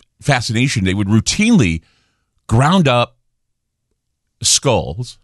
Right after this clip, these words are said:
and, and they had oil distilled from these skulls. It was used to cure all kinds of maladies, all kinds of ills. The concoction was called King's Drops. And of course, now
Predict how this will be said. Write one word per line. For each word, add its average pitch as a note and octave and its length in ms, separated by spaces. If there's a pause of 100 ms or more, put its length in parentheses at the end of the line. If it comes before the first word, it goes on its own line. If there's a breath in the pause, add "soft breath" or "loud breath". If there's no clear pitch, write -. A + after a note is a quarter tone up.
(160)
and, A#2+ 340
and B2+ 120
they A#2+ 100
had A#2 200
oil C#3 240
distilled F2 400
from E2+ 140
these D2+ 140
skulls. D2 260
It - 60
was F#2+ 200
used D3+ 280
to G2+ 60
cure A2 260
all G#2+ 220
kinds F#2+ 400
of E2 300 (200)
maladies, A2+ 420
all F2 80
kinds F#2+ 220
of - 100
ills. B2 280 (1080 soft breath)
The A#2+ 80
concoction C3+ 880 (560)
was C3+ 160
called B2+ 540
King's C#3+ 440
Drops. - 580 (960)
And C3+ 100
of B2 60
course, A#2 280
now A#2+ 540